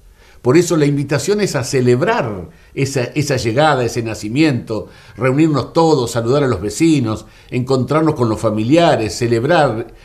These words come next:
pedir, pedir felicidad, que ese niño nos haga felices a todos nosotros. Sabiendo que es, cuando uno tiene claro el motivo, cuando uno tiene claro que estoy colgando este banderín porque va a llegar mi nuevo hijo,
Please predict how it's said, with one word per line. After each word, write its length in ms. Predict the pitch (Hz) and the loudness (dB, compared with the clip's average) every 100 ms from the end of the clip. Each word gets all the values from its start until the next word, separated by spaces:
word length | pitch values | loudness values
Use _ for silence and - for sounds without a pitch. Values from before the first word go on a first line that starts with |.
| - | -8
pedir, 640 | - 127 147 185 139 120 - - 110 | 0 2 4 2 0 -4 -12 -20 -6
pedir 320 | 131 135 190 | -2 0 0
felicidad, 640 | - 135 120 117 123 165 | 0 -2 -2 -4 -2 -2
que 80 | 160 | -2
ese 180 | 143 139 | -4 -2
niño 480 | 143 190 175 151 - - - | -2 0 2 0 -2 -12 -8
nos 240 | 110 123 | -4 -2
haga 240 | 165 165 135 | -2 -2 -2
felices 580 | - 117 202 214 127 107 | 0 0 0 -2 -2 -2
a 160 | 98 | -2
todos 260 | 135 127 92 | 0 0 -2
nosotros. 640 | 95 101 90 82 82 - - - - - | -6 -6 -6 -8 -10 -12 -18 -20 -20 -20
Sabiendo 640 | - - 135 139 196 208 175 | -12 -2 0 4 2 2 -2
que 100 | 180 | -2
es, 140 | - - - - | -4 -10 -20 0
cuando 280 | 151 143 | 0 4
uno 280 | 165 277 240 | 2 2 -2
tiene 320 | - 196 170 | -2 0 0
claro 360 | - 151 143 120 | 0 0 2 0
el 80 | 113 | 0
motivo, 720 | 110 - 139 117 90 104 107 | -4 -4 -2 -2 -2 -4 -6
cuando 240 | - 117 156 | -4 0 2
uno 140 | 208 | 0
tiene 260 | - 175 156 | 0 -2 -2
claro 360 | 147 175 240 | 0 2 2
que 260 | - 117 - - - | 0 -2 -4 -14 -8
estoy 360 | 113 - 202 - | -8 0 0 2
colgando 500 | 185 135 165 190 180 | 0 2 0 2 0
este 180 | 151 | 2
banderín 560 | 139 131 123 131 160 180 | 0 0 0 0 0 -2
porque 260 | 139 113 110 | -6 -4 -4
va 100 | 135 | -2
a 40 | |
llegar 300 | 123 127 139 | 0 0 0
mi 80 | 127 | 0
nuevo 320 | 127 127 123 | 2 4 4
hijo, 460 | 156 165 - 139 | 2 0 -2 -2